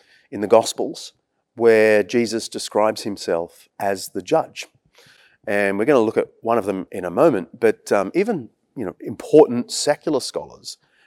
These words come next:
agree that this is the authentic Jesus, the Jesus who preached about judgment. Uh, you may have never heard of Dale Allison, uh, but he's a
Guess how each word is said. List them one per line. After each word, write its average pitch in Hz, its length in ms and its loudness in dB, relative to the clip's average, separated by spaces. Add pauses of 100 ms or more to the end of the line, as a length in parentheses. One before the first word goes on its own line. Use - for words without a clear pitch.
agree 117 500 6
that 98 220 -2
this 131 180 2
is 151 180 -2
the 131 140 2
authentic 113 640 0
Jesus, 120 440 -4
the 110 100 -10
Jesus 110 320 -4
who 104 80 -6
preached - 460 -2 (260)
about 95 340 0
judgment. 139 360 2 (640)
Uh, 110 240 2
you 135 100 2
may 185 140 8
have 110 120 6
never 101 180 4
heard 131 200 2
of 107 80 -4
Dale 95 300 2
Allison, 104 460 -2 (680)
uh, 101 220 -6
but 110 180 0
he's 127 180 -4
a 110 140 -6